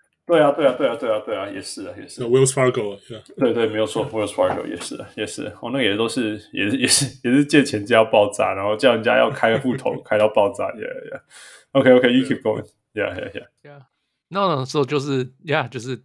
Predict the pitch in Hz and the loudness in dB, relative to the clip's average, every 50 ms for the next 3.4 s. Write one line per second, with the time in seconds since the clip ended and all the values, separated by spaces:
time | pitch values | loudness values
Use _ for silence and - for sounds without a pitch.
0 | _ _ _ _ _ - 135 127 131 120 117 110 104 110 110 113 110 104 - 143 | _ _ _ _ _ -4 -2 -2 -2 -4 -6 -8 -10 -8 -8 -10 -10 -12 -14 -10
1 | 131 131 139 120 110 - 131 113 123 123 117 117 113 107 104 120 113 113 - 117 | -6 -4 -2 -2 -2 -4 -4 -2 0 2 2 2 2 0 -2 -4 -6 -6 -6 -8
2 | 107 104 110 110 104 104 107 120 143 _ _ _ _ _ _ _ _ _ - - | -8 -8 -8 -10 -10 -12 -16 -20 -20 _ _ _ _ _ _ _ _ _ -10 -8
3 | 120 117 - 131 107 - - - | -8 -8 -8 -8 -10 -12 -14 -20